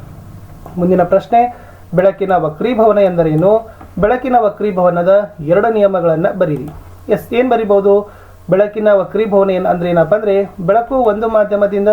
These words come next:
ಇನ್ನೊಂದು ಮಾಧ್ಯಮಕ್ಕೆ ಓರೆಯಾಗಿ ಚಲಿಸುವಾಗ ಎರಡನೇ ಮಾಧ್ಯಮದಲ್ಲಿ ಪ್ರಸರಣದ ದಿಕ್ಕು ಬದಲಾಗ್ತದೆ. ಇನ್ನು ವಕ್ರೀಭವನದ ಎರಡು ನಿಯಮಗಳು, ಫಸ್ಟ್ ಒನ್, ಪತನ ಕಿರಣ, ವಕ್ರೀಭವನ ಕಿರಣ ಎರಡು ಮಾಧ್ಯಮಗಳ ಸಂಪರ್ಕ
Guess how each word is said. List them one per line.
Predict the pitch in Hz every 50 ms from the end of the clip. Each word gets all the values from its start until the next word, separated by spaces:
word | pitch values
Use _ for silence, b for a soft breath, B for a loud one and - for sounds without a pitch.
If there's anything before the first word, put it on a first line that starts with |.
| 208 -
ಇನ್ನೊಂದು | 180 175 185 202 208 214 208
ಮಾಧ್ಯಮಕ್ಕೆ | 202 185 185 175 185 185 185 175 170 196 202 196 -
ಓರೆಯಾಗಿ | 160 160 180 196 214 214 202 196 190 190 180
ಚಲಿಸುವಾಗ | - 180 175 170 165 170 175 196 214 214 208 202 214 214 B B B B B B B B -
ಎರಡನೇ | 196 208 220 262 262 294 302
ಮಾಧ್ಯಮದಲ್ಲಿ | 269 240 233 220 226 226 220 208 208 214 220 220
ಪ್ರಸರಣದ | 214 180 175 170 - 214 214 220 202 202
ದಿಕ್ಕು | 202 185 185 - - 165 180
ಬದಲಾಗ್ತದೆ. | 196 226 240 233 233 214 - - 180 151 - - - - - - - - - 233
ಇನ್ನು | 190 196 190
ವಕ್ರೀಭವನದ | 180 175 - 202 214 214 196 202 202 202 196 196
ಎರಡು | 185 180 175 180
ನಿಯಮಗಳು, | 185 185 175 175 170 165 170 196 247 277 - - - -
ಫಸ್ಟ್ | 196 175 170 - -
ಒನ್, | 185 214 254 262 B B B B B B B B
ಪತನ | 269 247 - 277 294 302
ಕಿರಣ, | 302 277 233 220 220 226 226 226 226 - - - - -
ವಕ್ರೀಭವನ | 196 190 - - 226 240 220 220 220 208 202
ಕಿರಣ | 196 - 202 190 185 196 196 196 202
ಎರಡು | 196 175 175 185
ಮಾಧ್ಯಮಗಳ | 180 170 165 175 170 220 226 226 226 214 214 208
ಸಂಪರ್ಕ | 208 202 190 - - 196 190 -